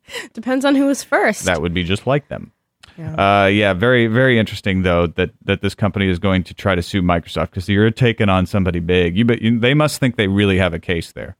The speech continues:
Speaker 1: Yeah.
Speaker 2: Uh, they're probably watching the rim BlackBerry decision. No surprise here. Sony is estimated, according to Merrill Lynch, saw this on dig dot com,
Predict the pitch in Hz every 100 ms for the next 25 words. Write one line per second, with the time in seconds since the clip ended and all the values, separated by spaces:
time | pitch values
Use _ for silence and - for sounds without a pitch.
0 | - 175 147 156 _ - 85 - 98 113
1 | 160 143 127 120 113 104 98 95 82 78
2 | - 65 - - - 76 - _ _ _
3 | _ _ - - - - 135 185 196 190
4 | 175 170 160 - 156 151 - 160 165 170
5 | 151 131 139 147 - 143 139 127 - 151
6 | 143 127 131 135 120 127 123 - 170 160
7 | 113 110 131 120 107 - 104